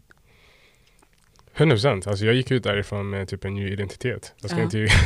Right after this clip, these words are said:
Speaker 1: <laughs> alltså,
Speaker 2: Wakandier.
Speaker 1: jo, f-, again, jag tränar jättemycket. Så nästa film vill jag vara med på.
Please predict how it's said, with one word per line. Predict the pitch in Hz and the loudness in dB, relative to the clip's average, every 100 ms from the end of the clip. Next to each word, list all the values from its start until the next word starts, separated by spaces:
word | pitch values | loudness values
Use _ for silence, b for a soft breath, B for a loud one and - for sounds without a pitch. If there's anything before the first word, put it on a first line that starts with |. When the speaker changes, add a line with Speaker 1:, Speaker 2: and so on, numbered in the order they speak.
| - | 2
Speaker 1:
<laughs> | - 143 - | 2 2 2
alltså, | - 110 - | -2 0 4
Speaker 2:
Wakandier. | 139 175 160 156 113 92 | 4 4 2 2 -2 -4
Speaker 1:
jo, | - 127 123 156 | 0 4 6 6
f-, | 123 104 - _ - | 4 -2 -12 _ -6
again, | 120 131 135 | 0 4 4
jag | 110 | 4
tränar | 107 120 120 | 2 2 2
jättemycket. | 110 120 120 104 | 0 -2 -2 -4
Så | - | -2
nästa | 117 123 - 131 | 2 2 2 0
film | 147 117 107 | 2 2 2
vill | 104 | -2
jag | |
vara | 101 110 | 0 0
med | 120 | 0
på. | - - | -2 -8